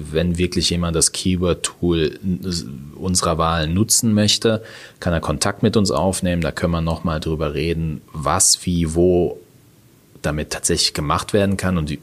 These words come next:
ich könnte dann vielleicht sogar mal überlegen, so ein kleines Einführungsvideo zu machen, wie, wie man einfach mit dem Ding arbeitet, sich Sachen in Excel zieht und so weiter.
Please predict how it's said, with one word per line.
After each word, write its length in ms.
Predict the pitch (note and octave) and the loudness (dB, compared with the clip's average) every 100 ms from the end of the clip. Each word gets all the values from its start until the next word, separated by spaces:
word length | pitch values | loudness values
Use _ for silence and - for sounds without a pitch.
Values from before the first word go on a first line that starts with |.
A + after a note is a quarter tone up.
| - | -6
ich 240 | F2+ - - | 0 0 0
könnte 320 | E2 D#2+ E2 | -2 -2 -2
dann 100 | D#2+ | -4
vielleicht 320 | - D#2+ D#2 | -4 0 0
sogar 240 | E2 D#2+ | 0 0
mal 180 | D#2+ D#2 | -2 -2
überlegen, 420 | D#2 D2+ D#2 E2+ | -2 -2 -2 -2
so 100 | E2+ | -2
ein 160 | D2+ C#2 | -4 -4
kleines 340 | - E2+ D2 | -4 -4 -2
Einführungsvideo 1120 | C2 D2+ F2+ - D#2 D2+ - D#2+ D#2+ D#2+ D2 | -2 -2 -2 0 -2 0 0 0 -2 -2 -2
zu 180 | D#2+ - | 0 0
machen, 420 | E2 D2 E2 D2 D#2 | 0 -4 -4 -6 -8
wie, 120 | C#2 C#2 - D2+ | -12 -14 -12 -12
wie 60 | C#2+ | -10
man 160 | C#2+ | -8
einfach 380 | D2 D2 D2 - | -8 -6 -6 -8
mit 140 | D#2+ | -8
dem 160 | E2 D2 | -8 -8
Ding 200 | E2+ E2 | -6 -6
arbeitet, 580 | - F2 F2 D#2+ D#2 D2+ | -2 -2 -2 -2 -2 -2
sich 200 | - - | 2 2
Sachen 280 | E2 D#2 F2 | 0 -2 -6
in 100 | D2 | -6
Excel 400 | F2 - E2 D2 | -2 0 0 0
zieht 340 | - D#2+ D2+ | 0 0 -4
und 160 | C#2+ D2 | -4 -2
so 140 | - | -2
weiter. 400 | C#2+ - - - | -2 -6 -6 -6